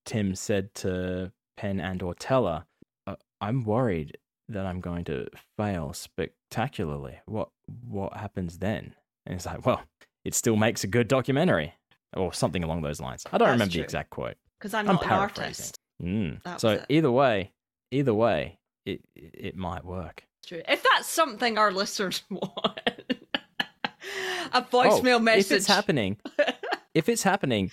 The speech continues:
Speaker 1: it's happening right now.
Speaker 2: Oh, no. <laughs>
Speaker 1: Oh, yes.
Speaker 2: <laughs> Don't do this to me. <laughs>
Speaker 1: It, it's happening.
Speaker 2: Oh.
Speaker 1: Di-, didn't you ever have to do anything like this in school?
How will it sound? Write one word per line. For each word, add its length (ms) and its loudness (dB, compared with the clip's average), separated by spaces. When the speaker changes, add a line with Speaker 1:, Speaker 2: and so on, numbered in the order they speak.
Speaker 1:
it's 220 2
happening 460 2
right 380 2
now. 340 2
Speaker 2:
Oh, 220 6
no. 680 6
<laughs> 0 -
Speaker 1:
Oh, 200 8
yes. 500 4
Speaker 2:
<laughs> 80 4
Don't 220 -10
do 180 -8
this 260 -8
to 160 -10
me. 260 0
<laughs> 60 -10
Speaker 1:
It, 200 -2
it's 340 -2
happening. 560 2
Speaker 2:
Oh. 440 -4
Speaker 1:
Di-, 200 4
didn't 260 2
you 60 6
ever 220 6
have 180 2
to 80 4
do 240 4
anything 260 4
like 180 4
this 160 2
in 100 2
school? 460 2